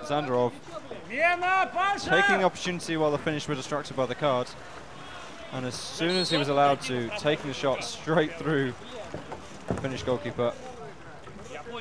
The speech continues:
But it's worth mentioning, of course, that when a timeout occurs, as soon as that's over, you can just go straight for the free shot. And if the other team isn't paying attention, you get a nice, easy goal from it.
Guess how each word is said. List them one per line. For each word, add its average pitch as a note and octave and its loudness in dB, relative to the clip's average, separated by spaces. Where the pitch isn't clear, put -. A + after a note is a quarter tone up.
But B2+ -4
it's A2+ -10
worth C3 2
mentioning, B2+ -4
of B2 -6
course, B2 -2
that A#2 -4
when C3+ -2
a C3 -2
timeout C3+ -4
occurs, C3 0
as F#3 -6
soon - 2
as D3+ 4
that's C3+ 4
over, B2+ 6
you B2 -4
can A#2 -10
just - -8
go B2 -2
straight C#3 0
for - -6
the - -2
free C3+ -2
shot. D3 2
And G2+ -8
if G2+ -10
the A#2 0
other A#2+ 2
team A#2 -4
isn't A#2+ -4
paying A#2+ -4
attention, B2 -6
you - -6
get G#2 -8
a A#2 -10
nice, B2 -4
easy A#2+ -8
goal B2 2
from B2+ -4
it. - -2